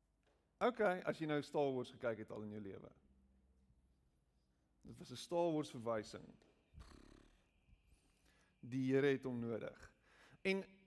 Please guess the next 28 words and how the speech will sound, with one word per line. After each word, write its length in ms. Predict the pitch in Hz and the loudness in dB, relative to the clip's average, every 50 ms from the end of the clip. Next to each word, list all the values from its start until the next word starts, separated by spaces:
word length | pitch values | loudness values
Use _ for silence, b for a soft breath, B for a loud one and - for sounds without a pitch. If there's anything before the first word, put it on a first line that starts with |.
| - _ _ _ _ | -20 _ _ _ _
en 200 | - 208 196 156 | 2 2 4 10
dit 160 | 135 190 185 | 10 10 10
moes 160 | - 226 202 - | 10 6 4 4
dan 120 | 202 185 | 6 6
nou 100 | 180 170 | 6 6
vir 140 | - - 170 | 6 6 6
hulle 120 | 165 165 | 6 6
sê, 520 | 160 - - 202 185 180 165 165 - b b b b b b b _ | 4 6 8 8 10 10 8 6 2 b b b b b b b _
"Dis 180 | 165 160 - - | 0 0 2 6
fyn 360 | - 220 208 190 175 165 156 - - | 10 10 12 12 10 8 4 0 0
as 120 | 160 156 160 | -2 0 0
ons 100 | 165 151 | 2 0
hierdie 160 | 156 156 139 | 0 2 4
donkie 300 | 143 151 156 147 170 151 - | 4 4 4 4 0 -6 -8
vat." 260 | - 123 113 - - _ - _ _ _ _ _ _ _ _ _ _ _ _ _ _ _ _ _ _ _ _ _ _ _ _ _ _ _ _ _ _ _ _ _ _ _ _ _ _ _ - _ | -8 -10 -12 -12 -16 _ -20 _ _ _ _ _ _ _ _ _ _ _ _ _ _ _ _ _ _ _ _ _ _ _ _ _ _ _ _ _ _ _ _ _ _ _ _ _ _ _ -10 _
Maar 120 | 175 196 208 | 4 4 4
dis, 140 | 196 - - - - - - - _ - - | 4 2 -4 -10 -18 -20 -20 -20 _ -10 -2
dis 220 | 151 185 180 - - - - - - - _ _ _ _ _ _ _ _ _ _ _ _ _ _ _ _ _ _ - 131 120 131 | 0 0 0 0 -6 -12 -16 -20 -20 -20 _ _ _ _ _ _ _ _ _ _ _ _ _ _ _ _ _ _ -12 -8 4 8
weighted 500 | 170 226 262 294 269 - 262 233 151 139 | 10 12 12 10 8 6 2 2 2 2
words. 880 | 139 151 190 233 226 175 135 117 107 110 - - - - - - - - _ _ _ _ _ _ _ _ _ _ _ _ _ _ _ _ _ _ _ _ _ _ _ _ _ _ _ _ _ _ _ _ _ - | 4 8 10 12 12 10 8 4 0 -2 -8 -12 -16 -16 -16 -16 -18 -20 _ _ _ _ _ _ _ _ _ _ _ _ _ _ _ _ _ _ _ _ _ _ _ _ _ _ _ _ _ _ _ _ _ 0
Want 200 | 170 196 196 165 - - - 147 | 2 2 2 0 -4 -12 -12 -2
die 120 | 147 190 165 131 | -2 0 0 0
woord 360 | 139 180 240 269 269 247 262 - - 143 | 2 6 8 8 8 8 4 -2 -8 -6
Here 480 | 139 139 185 220 226 214 202 202 202 180 165 | 0 8 10 10 12 12 10 8 6 4 2
in 100 | 175 170 147 | -4 -4 -4
Grieks 340 | - - 247 240 - 208 | 0 0 0 0 0 -2
is 100 | 180 - - - - | -4 -6 -6 0 8
kurios 520 | 277 294 285 269 247 196 185 185 170 - | 10 12 12 12 12 10 8 8 4 2